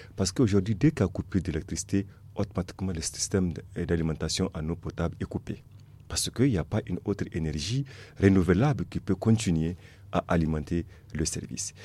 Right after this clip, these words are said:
Moi, je dis que c'est un problème de manque de vision stratégique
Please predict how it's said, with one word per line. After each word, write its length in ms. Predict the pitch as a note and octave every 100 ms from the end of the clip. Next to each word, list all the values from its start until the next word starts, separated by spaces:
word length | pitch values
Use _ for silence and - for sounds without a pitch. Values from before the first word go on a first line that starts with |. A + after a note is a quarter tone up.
| - -
Moi, 140 | A2+ G#3
je 160 | C#3+
dis 220 | A2 C#3 D#3+
que 240 | A#2 B2 -
c'est 240 | - G#2+
un 80 | A2+
problème 380 | A2 F2 G#2+ G2+
de 80 | E2
manque 280 | F2+ G2+ D2+
de 120 | D#2+
vision 360 | C#2+ E2 F#2+
stratégique 600 | F#2 - E2 - C#2+ D2+